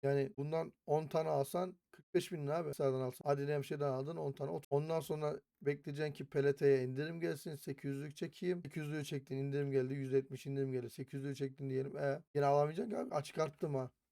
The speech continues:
Ne olacağı belli değil. Yani yedi nokta bir milyon diyor. Bir anda geldi adam bastı buraya on beş. Sen gittin bastın yirmi milyon. Bir tanesi geldi bastı otuz milyon. Yani gitgide artacak. Bak L G dört dedim bu.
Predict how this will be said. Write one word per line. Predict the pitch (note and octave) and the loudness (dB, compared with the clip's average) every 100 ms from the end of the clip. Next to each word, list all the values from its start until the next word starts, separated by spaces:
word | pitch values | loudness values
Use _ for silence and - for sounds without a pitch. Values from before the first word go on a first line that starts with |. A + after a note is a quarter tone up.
| _ C#3+ | _ 4
Ne | |
olacağı | D3 D3 E3 D#3+ | 6 8 10 8
belli | E3+ F3 | 6 8
değil. | F3 C#3 C3+ | 8 6 0
Yani | C3 | 0
yedi | C#3+ D3+ | 0 0
nokta | D#3 F3 D#3 | -2 0 0
bir | E3 | 0
milyon | E3+ F3+ F3 | 2 2 2
diyor. | C#3+ C3 - | 2 0 0
Bir | E3 | 2
anda | D3+ D3+ D#3 | 2 2 0
geldi | D3+ D3+ D3+ | 0 0 0
adam | D3+ D#3 E3+ D#3 | 0 -2 -4 -2
bastı | D3 D3 - | 0 0 -2
buraya | C#3 D3 | 0 2
on | D3 | 0
beş. | D3+ C#3 _ | -2 -6 _
Sen | D#3 D3+ | -4 -4
gittin | D3 - D3+ | -6 -6 2
bastın | D3+ D3 F#3 | 2 2 -2
yirmi | D3 D3 D#3 D3+ | -2 -2 -4 -2
milyon. | C#3 C#3 - | 0 0 -2
Bir | D3 D3 | -10 -2
tanesi | D#3 D#3 - | 0 0 0
geldi | D3 D3 C#3+ | -2 0 0
bastı | D3 - | 0 0
otuz | C#3+ D3 C#3+ | -2 -2 -4
milyon. | C3+ B2+ C3+ | -2 -2 0
Yani | C3 - _ _ C#3+ | 0 -2 _ _ -14
gitgide | C#3+ - E3+ | -12 2 6
artacak. | G3 C#3 C3 B2+ _ - | 6 6 -2 -2 _ -6
Bak | F3+ - C#3 | -6 -6 0
L | C3 | 4
G | C#3 D3 | 4 4
dört | C#3 - | 2 0
dedim | C3 F3 F#3+ | -2 0 -2
bu. | D#3+ | -4